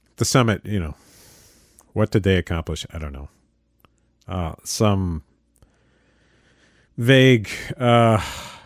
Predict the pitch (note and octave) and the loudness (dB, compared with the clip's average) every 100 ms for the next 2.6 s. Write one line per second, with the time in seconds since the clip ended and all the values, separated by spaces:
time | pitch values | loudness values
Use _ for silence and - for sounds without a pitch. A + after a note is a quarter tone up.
0 | - - C#3 B2+ A#2+ A#2 - B2 A2 G#2+ | -8 -2 0 2 0 -2 -2 2 4 4
1 | G#2 G2+ G#2 - A2 G#2 G#2 F#2 G#2 F#2+ | 4 0 -4 -4 -2 0 -2 -2 0 -2
2 | - B2 A#2+ A#2 A2 | 0 2 4 4 2